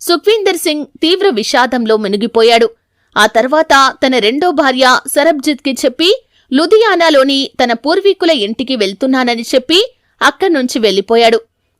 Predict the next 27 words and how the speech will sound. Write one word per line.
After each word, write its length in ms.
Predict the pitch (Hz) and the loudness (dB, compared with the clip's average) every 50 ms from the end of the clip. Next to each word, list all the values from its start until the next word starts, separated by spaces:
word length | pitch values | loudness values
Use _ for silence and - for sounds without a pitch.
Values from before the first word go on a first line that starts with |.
| _ _ | _ _
కాని 280 | 254 240 233 233 226 269 302 - - 208 | 2 2 2 2 0 -2 -4 -2 0 0
ఆ 40 | 202 190 208 | 2 4 4
రోజు 260 | 233 262 262 277 277 277 254 - - 214 | 2 2 2 -2 -2 -4 -2 0 -2 0
అతను 260 | 214 - 240 240 240 240 233 - 233 | 0 0 -2 -2 -2 -4 -4 -2 -2
లుధియానాలోని 760 | 240 277 254 349 370 415 381 349 339 311 277 254 262 262 262 262 - - - | -2 0 0 0 0 2 2 2 2 2 2 2 2 2 -2 -4 -4 -2 -2
తన 120 | 226 220 196 185 190 | -2 0 -2 -4 -6
ఇంటికి 260 | 196 196 - 233 262 233 214 | -6 -6 -4 -4 -2 0 0
వెళ్లలేదు. 440 | 196 214 226 233 233 233 208 247 - - _ _ _ _ _ _ _ _ | 0 0 2 2 2 2 2 0 -4 -6 _ _ _ _ _ _ _ _
ఆ 100 | 247 247 277 294 | 0 2 2 4
రోజు 200 | 339 381 339 381 392 - | 2 2 0 0 0 0
తన 100 | 339 330 302 247 | 0 0 0 0
మూడో 200 | 247 277 294 349 320 262 | 0 0 0 0 0 0
భార్య 260 | 302 262 254 262 262 254 254 240 - - _ _ _ | 0 0 2 2 2 2 2 2 0 -4 _ _ _
కుష్వీందర్ 580 | 349 339 - - - 427 440 427 440 392 381 381 - | -2 -2 -2 0 0 0 0 2 0 -2 -2 0 2
కౌర్ప్రీత్ 520 | 294 247 269 294 277 - 302 320 320 302 311 254 | 2 2 2 2 0 -4 -4 -2 -2 -2 -2 -4
ఇంటికి 280 | 233 226 254 233 - 202 208 | -2 -4 -4 -2 -2 0 0
వెళ్లాడు. 340 | 185 190 214 226 226 220 226 226 - _ _ _ 247 | 0 0 2 2 2 2 0 -2 -4 _ _ _ -2
అక్కడ 200 | 254 - 320 302 294 269 | 0 0 0 0 2 0
ఆమె 180 | 262 254 254 262 262 - - _ | 2 0 0 0 -2 -4 -4 _
తన 120 | 247 226 220 202 170 | -2 0 0 0 -2
భర్త 340 | 208 202 202 - _ 311 302 294 - | -4 -4 -4 -2 _ -2 -2 0 0
సుఖ్వీందర్ 560 | 262 240 247 - 302 320 311 302 311 277 269 - | -2 -4 -2 -2 -2 0 2 2 2 0 0 0
సింగ్ 180 | - 277 277 285 - _ _ _ _ _ | -4 -4 -4 -6 -12 _ _ _ _ _
తనను 240 | - 320 320 320 320 285 - | 0 2 2 2 -2 0 0
కెనడాకు 440 | 330 294 349 370 415 392 392 - 381 277 - | 0 0 0 0 0 0 0 0 -2 -2 -2
తీసుకెళ్తాడని 760 | 240 254 254 - - 277 269 233 269 254 254 262 254 277 349 480 508 - _ _ _ - 285 294 | -4 -4 -6 -4 -4 -4 -2 0 0 0 2 2 0 0 -2 -2 -4 -10 _ _ _ -2 0 0
ఎంతో 220 | 339 359 - 440 | 0 2 2 2